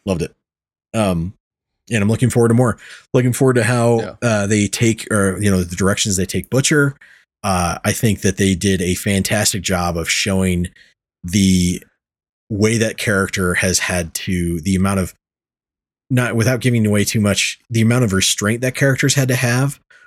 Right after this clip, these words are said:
Speaker 1: over
Speaker 2: Yeah.
Speaker 1: the events that have taken place, because this takes place a,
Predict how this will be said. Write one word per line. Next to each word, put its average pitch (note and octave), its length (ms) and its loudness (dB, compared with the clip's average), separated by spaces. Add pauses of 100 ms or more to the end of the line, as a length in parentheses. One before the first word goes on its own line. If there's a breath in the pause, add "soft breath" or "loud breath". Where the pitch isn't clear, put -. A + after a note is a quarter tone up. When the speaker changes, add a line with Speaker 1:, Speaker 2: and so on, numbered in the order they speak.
(140)
Speaker 1:
over G2 600 2
Speaker 2:
Yeah. G#2 240 -6 (140)
Speaker 1:
the G#2+ 120 2
events G2+ 280 0
that G2+ 80 -6
have G2 80 -6
taken G2+ 240 -4
place, G#2 220 0
because - 280 -2 (260 loud breath)
this C#3 140 2
takes D#3+ 160 0
place C#3+ 260 2
a, G#2+ 220 -2